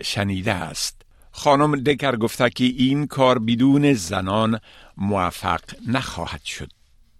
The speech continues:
هند صدور ویزا برای اتباع کانادایی را در بهبوهه تشدید اختلافات بین دو کشور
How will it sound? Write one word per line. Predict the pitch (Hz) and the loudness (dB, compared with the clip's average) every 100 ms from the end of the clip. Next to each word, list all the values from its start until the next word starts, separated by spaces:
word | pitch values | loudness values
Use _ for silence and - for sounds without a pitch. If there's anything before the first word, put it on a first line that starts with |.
| _ _ _ | _ _ _
هند | - 180 170 | 0 2 2
صدور | - 160 151 147 | 0 2 6 6
ویزا | 147 127 110 120 | 6 4 4 2
برای | 113 107 113 107 | 4 4 2 2
اتباع | 104 104 120 123 | 0 4 6 4
کانادایی | - 117 110 110 104 107 123 | 2 0 2 2 2 4 4
را | 127 127 | 6 6
در | 120 123 | 6 4
بهبوهه | 113 120 117 120 131 131 135 | 2 0 2 2 4 6 6
تشدید | 131 123 104 - 117 117 | 4 2 0 0 2 2
اختلافات | 117 - 107 98 95 - 123 - | 0 -2 -2 -2 0 2 0 2
بین | 117 120 120 | 2 2 0
دو | 104 | -2
کشور | - 87 - 104 117 127 | -4 -8 -6 0 0 0